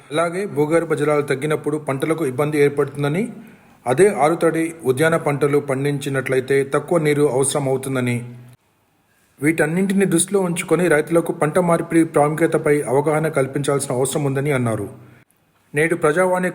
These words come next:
కార్యక్రమంలో భాగంగా జిల్లా కలెక్టర్ కార్యాలయ సమావేశ మందిరంలో ప్రజల వద్ద నుండి ఫిర్యాదులను స్వీకరించారు. జిల్లా అధికారులతో వివిధ అంశాలపై సమీక్షించారు. జిల్లా అధికారులందరూ తప్పనిసరిగా ప్రజావాణికి హాజరు కావాలని, ఆయా శాఖలకు ఫిర్యాదులు వచ్చినా రాకున్నా హాజరు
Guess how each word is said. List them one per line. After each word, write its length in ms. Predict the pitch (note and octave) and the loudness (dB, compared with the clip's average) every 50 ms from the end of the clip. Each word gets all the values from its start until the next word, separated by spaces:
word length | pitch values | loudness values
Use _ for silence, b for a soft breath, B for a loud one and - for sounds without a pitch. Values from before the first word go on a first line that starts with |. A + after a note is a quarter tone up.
| - | 0
కార్యక్రమంలో 500 | D#3 D#3 E3+ F3 E3+ - E3 E3 E3 E3 D3 D3+ | 0 2 2 0 -2 -4 -2 0 0 0 2 0
భాగంగా 320 | D3 D3 D#3 D#3 D#3 F3+ F#3+ E3+ C#3 | 0 0 -2 -2 -2 -4 -4 -4 -4
జిల్లా 160 | D3 D3 D#3+ D#3 | -4 -4 -4 -2
కలెక్టర్ 320 | E3+ D#3+ D#3+ - F3 E3 E3 - | -4 -4 -4 -4 -4 -6 -4 -2
కార్యాలయ 320 | D3 D3 D#3+ E3+ E3+ F3 E3+ E3 | -2 0 0 2 0 0 0 0
సమావేశ 320 | D#3 D3 D3 D#3 D#3+ D3+ - E3 D3 | -4 -4 -4 -4 -4 -6 -6 -6 -6
మందిరంలో 460 | D3 D3 D3 D3+ D3+ C#3+ C#3+ C#3+ D#3 D3+ D3+ - | -6 -4 -4 -4 -4 -2 0 0 0 0 0 -2
ప్రజల 240 | C#3+ C#3 D#3 E3 E3+ D#3+ | 0 0 0 2 2 0
వద్ద 120 | D#3 D3 D#3+ D#3 | 0 0 -2 -2
నుండి 160 | D3+ D3 D3+ D3 - | -2 -2 -4 -2 -2
ఫిర్యాదులను 480 | C#3 C3 C#3 C#3+ C#3+ D3+ D3+ D3 C#3 - | 0 2 2 2 0 0 -2 -2 -4 -2
స్వీకరించారు. 600 | - C3 B2+ C#3+ B2 A#2 A2 - A2 G2 F#2+ F#2+ - - b b b b b b b b b b b b b - | -2 -2 0 0 -2 -2 -2 -4 -6 -6 -8 -10 -12 -14 b b b b b b b b b b b b b -2
జిల్లా 240 | - D3 E3+ G3+ F#3+ F3 | 2 4 4 4 4 2
అధికారులతో 460 | F3 F#3 F3 F#3 F3+ F3 E3+ E3+ F3+ E3 D3 | 0 0 2 2 2 2 4 2 0 0 0
వివిధ 140 | D3+ D#3 D#3+ D3+ C#3 | 2 2 2 2 2
అంశాలపై 400 | C#3+ C#3+ - D#3+ D#3 D3 E3 D#3 D3+ - | 0 -2 -2 -4 -2 -2 -2 -2 -2 -2
సమీక్షించారు. 580 | C#3 C#3+ D3 C#3+ - D3 C#3 B2+ C#3+ D3+ F#3+ B3+ - - B B B B B B B B A#2+ B2+ | -4 -4 -4 -2 -4 -4 -2 -2 0 0 0 0 -2 -8 B B B B B B B B -4 -2
జిల్లా 160 | C3+ D3+ D#3+ D3+ D3 | 2 4 4 4 4
అధికారులందరూ 580 | D3 D3+ D3 D#3+ D3+ D3 D3 D3 D3 D3 E3 E3 E3 E3 | 2 0 0 0 2 2 2 0 2 2 2 2 2 0
తప్పనిసరిగా 460 | - - D#3+ D3 D3 D3 D3 D3 D3+ D3+ D3 | -2 -2 -2 -2 0 2 2 2 2 2 2
ప్రజావాణికి 460 | C#3+ C3+ D3 D3 D3 D3 D3 D3 D3 D3 C3+ | 0 2 2 2 2 2 0 0 -2 -2 -2
హాజరు 220 | C#3+ C#3 D3 D3 C#3+ D3+ | 0 0 0 0 0 -2
కావాలని, 340 | C#3+ C#3 C#3 C#3 D3 E3 G3+ A#3 - B B B B B B B B - C3 | -2 -2 -2 -2 -4 -6 -8 -10 -12 B B B B B B B B 0 2
ఆయా 160 | D3+ E3+ E3+ E3 E3+ | 2 2 2 2 0
శాఖలకు 400 | E3 E3 D#3+ F3 E3+ E3+ E3+ - - | 0 0 2 0 0 0 -2 -4 -4
ఫిర్యాదులు 360 | D3+ C#3+ D#3 D#3 D#3 D#3+ D#3 D3+ | 0 2 2 0 2 2 2 2
వచ్చినా 300 | D3 D3 - - D#3 D#3 D#3+ D#3 - - C3 C3 | 2 0 -2 -4 -4 -4 -4 -6 -8 -4 0 0
రాకున్నా 440 | C#3+ D3 - D#3 D3+ D3 D3 D3 D3 C#3 A#2 - | 0 0 0 -2 -2 0 -2 -2 -2 -4 -4 -2
హాజరు 260 | C#3 C#3 C#3 D#3 C#3+ | -2 0 2 0 0